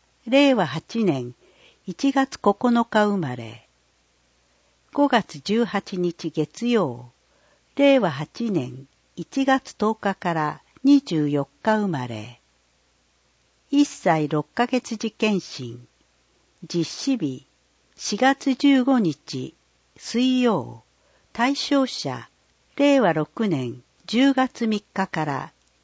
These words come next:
十五日生まれ。五月十三日水曜。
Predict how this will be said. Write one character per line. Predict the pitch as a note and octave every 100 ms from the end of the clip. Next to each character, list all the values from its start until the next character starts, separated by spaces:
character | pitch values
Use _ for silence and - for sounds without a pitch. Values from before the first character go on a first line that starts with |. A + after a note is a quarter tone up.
| D3+
十 | A3 C4 C#4
五 | C#4
日 | C4+ C#4 - B3
生 | B3
ま | F3+ B2
れ。 | A2+ G#2+ - _ _ _ _ _ _ _ _ _ -
五 | B3+ C#4
月 | B3 - D#3
十 | - G#3+
三 | A#3+ - A3+ G#3
日 | D3+ - -
水 | - G3 A3 G#3+
曜。 | G#3 C#3 A#2+